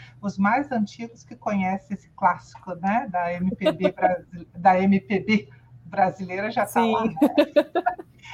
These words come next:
Speaker 1: Mas, é, a gente não pode ser esse tipo de, de cristão. Então, os defeitos que a gente tem, a gente também tem que render absolutamente a Deus e dizer, "Deus,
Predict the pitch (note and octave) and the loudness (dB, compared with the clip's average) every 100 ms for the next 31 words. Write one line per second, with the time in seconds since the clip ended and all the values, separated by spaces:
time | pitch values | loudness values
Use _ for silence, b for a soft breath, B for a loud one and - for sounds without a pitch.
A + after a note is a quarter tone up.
0 | B B B B - F#3+ F#3+ F3 - - | B B B B 0 2 2 -4 -12 -2
1 | G3 F3+ F3+ F3 F3 - - - - - | 6 8 8 8 6 4 0 -10 -10 -6
2 | G#3+ B3 C#4+ D#4 D4+ F#4 - C#4 G3+ F3+ | -2 -2 -2 0 2 0 -4 -6 -6 -6
3 | F3+ E3 - F3 - F3 E3+ E3 D#3+ D#3 | -10 -16 -18 -18 -16 -18 -14 -14 -14 -16
4 | D3+ - _ - - _ _ _ - - | -20 -20 _ -20 -20 _ _ _ -10 -8
5 | E3 E3+ - F#3+ F#3 - D#3 - G#3 - | -8 -10 -6 -4 -4 -2 -4 -4 -14 -14
6 | - G3+ F#3+ G3 G#3 G#3 C4 B3+ - B3 | -10 -2 2 2 2 0 -4 -4 -2 -2
7 | E4 - D#4 - A#3 G3+ G3 G3 - - | -2 -8 -12 -4 -2 0 0 0 -4 -8
8 | E3 E3+ G3 G#3 - - F3+ F#3+ F#3 F#3+ | -6 -4 -4 -4 -8 -14 -12 -6 -4 -2
9 | G3 G3+ A3+ B3 B3+ G3 F#3+ F#3 G3+ G#3+ | -4 -2 -4 -4 -4 0 0 0 -4 -4
10 | - G3+ F#3+ F#3+ F#3 F3+ F#3 - F3 E3+ | -6 -6 -6 -4 -4 -4 -6 -6 -10 -8
11 | F3+ G#3 A#3 C#4 C4+ B3 G#3 G#3+ G3 F#3 | -10 -10 -12 -14 -6 -6 -6 -8 -10 -10